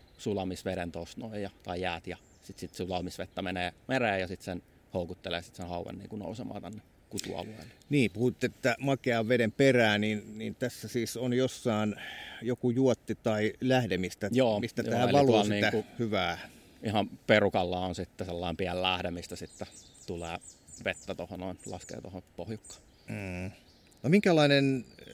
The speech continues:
Speaker 2: se, kun ajatellaan, että on kaksi rumpua vaan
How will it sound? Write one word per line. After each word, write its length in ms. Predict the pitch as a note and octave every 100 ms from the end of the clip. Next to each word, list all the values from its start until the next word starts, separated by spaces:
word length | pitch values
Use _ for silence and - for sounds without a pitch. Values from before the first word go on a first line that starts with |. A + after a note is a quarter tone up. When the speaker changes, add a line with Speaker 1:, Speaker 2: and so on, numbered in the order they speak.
| -
Speaker 2:
se, 520 | - C3 C3 B2 F#2 - - - - - - -
kun 120 | -
ajatellaan, 340 | C3 C3 C3 B2+
että 140 | -
on 60 | B2+
kaksi 280 | C#3 C3 -
rumpua 420 | C3+ A2+ G#2 G2+
vaan 300 | A2 G2+